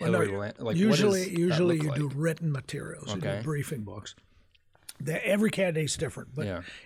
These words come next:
Speaker 1: as a general matter, you do briefing books. You sit around and you talk about the answers.
Speaker 2: Okay.
Speaker 1: You sit at the table and you rehearse the answers. Then you go to the podiums and you actually do generally twenty-minute segments, and then you talk about 'em and you repeat 'em.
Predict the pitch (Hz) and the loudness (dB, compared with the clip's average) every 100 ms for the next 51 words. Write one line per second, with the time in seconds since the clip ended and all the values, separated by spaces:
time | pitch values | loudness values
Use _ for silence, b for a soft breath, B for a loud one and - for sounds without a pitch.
0 | - 147 151 131 165 170 147 143 131 135 | -6 -4 -2 0 0 0 0 -2 -4 -6
1 | 131 120 147 120 156 139 151 123 117 117 | -6 -6 -6 -4 -4 -2 -4 -4 -6 -8
2 | - B B B B B - 156 147 - | -12 B B B B B -2 0 0 0
3 | 190 180 165 151 151 143 147 127 - - | 2 4 2 2 0 0 -2 -4 -6 -2
4 | 170 151 143 135 - 127 101 98 - - | 0 0 -2 -4 -6 -8 -6 -8 -8 -8
5 | - - - 98 95 139 - 175 160 - | -14 -12 -10 -8 -6 -4 0 0 0 -2
6 | 156 - 139 135 143 143 143 127 123 123 | -4 -4 -4 -2 -4 -4 -6 -6 -6 -8
7 | - 170 139 - 110 95 - - 110 131 | -2 0 0 -2 -6 -6 -8 -8 -8 -4
8 | 151 165 160 156 143 127 - 117 107 110 | 0 2 2 0 -2 -6 -8 -10 -8 -6
9 | - - B B B B 156 131 135 131 | -6 -8 B B B B -6 -4 -2 -4
10 | 135 127 - 143 127 113 165 156 139 135 | -4 -4 -4 -4 -6 -2 0 2 0 -4
11 | 123 127 131 127 123 120 - _ _ - | -6 -6 -6 -6 -6 -6 -10 _ _ -4
12 | 147 139 135 139 120 - _ - 151 127 | -2 -2 -2 -4 -6 -10 _ -4 -4 -4
13 | 131 127 - 123 131 127 123 147 135 - | -6 -6 -6 -4 -4 -6 -6 -6 -6 -4
14 | 123 123 127 135 131 127 - 190 147 | -6 -6 -4 -4 -4 -8 -2 0 0